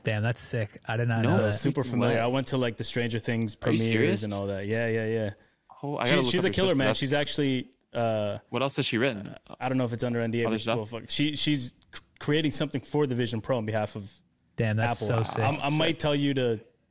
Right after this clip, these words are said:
Speaker 3: to edit this out, Callaway, 'cause I don't know if she's under
Speaker 2: Yeah, yeah.
Speaker 3: N D A. She did, um,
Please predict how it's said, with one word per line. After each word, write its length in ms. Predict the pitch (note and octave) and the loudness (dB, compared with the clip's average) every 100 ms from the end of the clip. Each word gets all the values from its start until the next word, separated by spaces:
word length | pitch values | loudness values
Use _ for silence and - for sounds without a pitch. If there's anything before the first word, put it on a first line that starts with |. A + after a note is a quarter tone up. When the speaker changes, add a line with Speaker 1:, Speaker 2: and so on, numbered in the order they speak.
| _ _ - | _ _ -8
Speaker 3:
to 180 | D3+ | -4
edit 220 | B2+ C3 B2 | -2 -2 -2
this 180 | A#2+ | -2
out, 200 | A#2+ B2 | 0 -2
Callaway, 320 | B2 B2+ C3 C3 | 0 0 2 0
'cause 120 | A2 | 0
I 60 | A2 | 0
don't 80 | |
know 40 | A2+ | 0
if 80 | G#2+ | -2
she's 160 | A2 | -4
under 120 | G#2+ | -2
Speaker 2:
Yeah, 80 | G#2 | 0
yeah. 40 | G#2+ | 0
Speaker 3:
N 60 | |
D 120 | G#2+ | 0
A. 100 | G#2+ | 0
She 180 | G#2+ C#3 | -2 0
did, 180 | C#3 C#3+ | 0 2
um, 640 | C3+ B2+ B2 A#2 A2+ G#2+ | 2 4 2 2 -2 -4